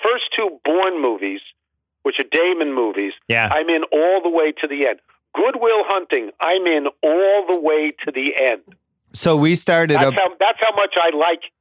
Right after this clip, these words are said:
Speaker 1: him on screen.
Speaker 2: Well, I'm glad you got to hang out. That's why we started the Rewatchables podcast here. The whole principle was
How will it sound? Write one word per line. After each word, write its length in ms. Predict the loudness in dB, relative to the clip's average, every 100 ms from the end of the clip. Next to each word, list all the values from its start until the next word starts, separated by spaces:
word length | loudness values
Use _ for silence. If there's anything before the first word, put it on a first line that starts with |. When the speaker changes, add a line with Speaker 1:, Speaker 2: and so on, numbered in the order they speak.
| 0
Speaker 1:
him 280 | 0 0 -6 -12 -6
on 180 | -4 -4
screen. 300 | -6 -4 -4 -6 -2
Speaker 2:
Well, 300 | 0 2 0
I'm 100 | 0
glad 240 | 0 0 0
you 60 |
got 180 | -2 -2
to 40 | -2
hang 160 | -2
out. 240 | 0 0 0
That's 240 | -2 0
why 160 | 0 2
we 140 | 0
started 420 | 0 0 2 2
the 80 | 2
Rewatchables 720 | 2 2 2 0 -2 -4 -4
podcast 560 | -2 -2 0 -2 -4 -2
here. 300 | -2 -2 -4 -2
The 100 | 0
whole 180 | 0
principle 560 | 0 -4 -6 -4 0 2
was 400 | 2 0 -2